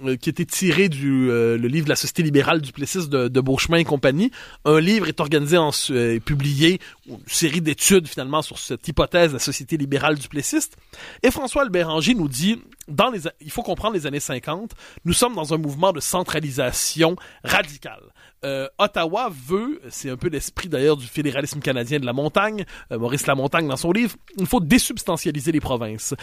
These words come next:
Le Québec ne doit plus être une communauté politique à part entière. Le politique doit être centralisé à Ottawa.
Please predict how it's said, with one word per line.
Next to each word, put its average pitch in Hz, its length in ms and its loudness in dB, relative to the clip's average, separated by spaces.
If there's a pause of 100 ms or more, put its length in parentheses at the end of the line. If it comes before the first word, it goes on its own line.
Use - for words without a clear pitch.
(200)
Le 185 160 6
Québec 214 360 -2
ne 151 100 -6
doit 147 160 -2
plus 190 260 -2
être 202 220 0
une 147 80 -10
communauté 180 600 0
politique 165 460 -2
à 143 80 -2
part 143 180 0
entière. 160 480 0 (240)
Le 196 220 8
politique 185 440 -2
doit 151 160 -2
être 151 140 -2
centralisé 151 480 -2
à 170 60 4
Ottawa. 143 440 4